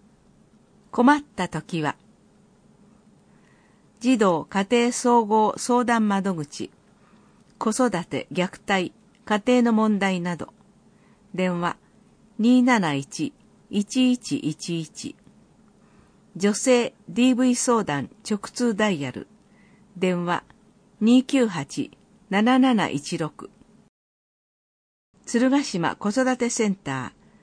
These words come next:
ー、鶴ヶ島保育所内、子育て。電話、二八六七二零一。川越児童相談所、子育て、児童虐待。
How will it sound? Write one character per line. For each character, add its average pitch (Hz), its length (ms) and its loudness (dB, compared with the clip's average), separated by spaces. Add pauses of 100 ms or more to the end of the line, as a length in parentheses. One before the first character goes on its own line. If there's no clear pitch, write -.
(280)
ー、 - 0 -
鶴 233 260 0
ヶ 262 140 2
島 160 240 -6
保 208 160 0
育 214 140 -2
所 202 180 -4
内、 135 260 -6 (880)
子 214 100 -2
育 233 180 0 (160)
て。 - 220 -14 (720)
電 185 320 0
話、 175 160 -4 (640)
二 240 220 4
八 214 340 -6
六 139 340 -8 (540)
七 226 320 2
二 214 260 2
零 160 260 -2
一。 - 320 -12 (1600)
川 247 260 4
越 254 240 4
児 208 140 0
童 233 200 2
相 202 300 0
談 175 300 -2
所、 151 160 -8 (880)
子 214 120 0
育 214 300 -2
て、 - 240 -4 (460)
児 240 200 2
童 165 220 2
虐 139 380 -6
待。 143 240 -4